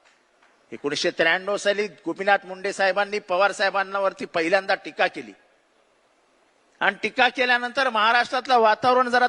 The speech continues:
तापल्यासारखं झालं. मी तेव्हा एनएसयूआयचा कार्यकर्ता होतो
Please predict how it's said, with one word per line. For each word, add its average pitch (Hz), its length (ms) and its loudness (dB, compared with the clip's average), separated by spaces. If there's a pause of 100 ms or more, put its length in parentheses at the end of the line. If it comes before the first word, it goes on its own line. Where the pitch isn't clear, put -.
(100)
तापल्यासारखं 240 680 -2
झालं. 143 280 -8 (1400)
मी 170 60 -16
तेव्हा 190 420 2 (1300)
एनएसयूआयचा 147 540 -2
कार्यकर्ता 98 500 -10
होतो - 200 -20